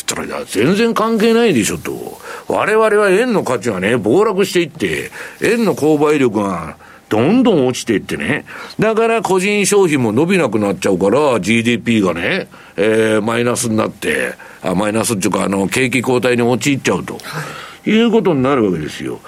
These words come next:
で、私はね、これをいつでも言ってんだけど、金融インフレ、今みたいに資産バブルですよ、早い話は。これに国が積極的に加担した場合、歴史を見たら全部失敗しとる。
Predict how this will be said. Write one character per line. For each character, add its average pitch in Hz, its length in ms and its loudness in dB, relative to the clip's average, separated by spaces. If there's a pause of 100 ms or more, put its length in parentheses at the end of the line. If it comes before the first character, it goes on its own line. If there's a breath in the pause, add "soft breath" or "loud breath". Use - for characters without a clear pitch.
(340 loud breath)
で、 185 280 2
私 156 380 0
は 175 60 2
ね、 196 280 0
こ 160 140 0
れ 165 100 2
を 170 180 4
い 165 100 0
つ 165 100 -10
で 185 80 0
も 180 100 2
言 180 80 2
っ 185 40 -8
て 190 100 0
ん 180 100 4
だ 120 80 2
け 98 80 0
ど、 82 220 -4 (460 loud breath)
金 269 400 2
融 269 200 4
イ 254 200 2
ン 214 80 4
フ 160 80 2
レ、 98 80 -2
今 117 260 0
み 151 80 -2
た 110 80 -6
い 95 40 -6
に 82 60 -8
資 139 180 -2
産 214 260 -2
バ 254 100 2
ブ 233 140 2
ル 156 60 2
で 92 100 -2
す 95 120 -4
よ、 87 100 -4
早 87 220 -2
い 78 40 -2
話 78 300 -8
は。 73 120 -14 (260 loud breath)
こ 170 200 0
れ 220 180 0
に 226 280 2
国 226 420 2
が 214 100 2
積 202 260 -2
極 226 240 0
的 214 240 0
に 214 100 0
加 190 180 -2
担 214 240 0
し - 40 -4
た 135 120 0
場 95 100 -4
合、 80 80 -8 (840 loud breath)
歴 156 340 0
史 - 140 2
を 220 80 2
見 226 120 2
た 135 100 -2
ら - 120 -6
全 170 380 0
部 196 80 2
失 190 220 -2
敗 170 160 2
し - 60 -4
と 127 80 2
る。 76 80 -6